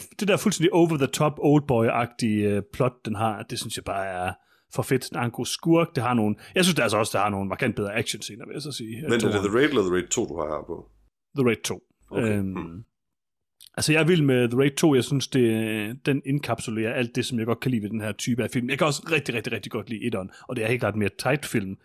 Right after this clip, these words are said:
Speaker 1: men, øh, jeg elsker det galskab, som er The Raid to.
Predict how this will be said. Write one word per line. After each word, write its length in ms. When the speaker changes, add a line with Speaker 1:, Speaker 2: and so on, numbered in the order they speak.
Speaker 1:
men, 180
øh, 180
jeg 100
elsker 300
det 160
galskab, 480
som 240
er 140
The 120
Raid 180
to. 160